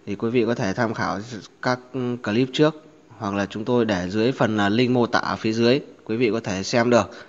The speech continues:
Vì chúng tôi, à, luôn tự hào làm đơn vị sản xuất đi đầu trên toàn quốc về sản xuất các mẫu hoành phi. Thì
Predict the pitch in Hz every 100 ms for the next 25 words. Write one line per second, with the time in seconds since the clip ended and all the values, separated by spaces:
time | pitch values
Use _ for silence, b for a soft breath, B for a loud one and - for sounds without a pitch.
0 | B B B B B B B B _ _
1 | _ 107 98 104 107 123 120 113 117 117
2 | 120 123 117 113 104 98 98 101 107 120
3 | 117 104 92 92 87 147 151 - 120 120
4 | 117 107 - - - 117 123 110 98 147
5 | 151 - - - 104 95 92 90 135 135
6 | 139 135 113 110 131 101 - 135 123 B
7 | B B B B B B B _ _ _
8 | _ _ _ _ _ _ _ _ _ _
9 | _ 110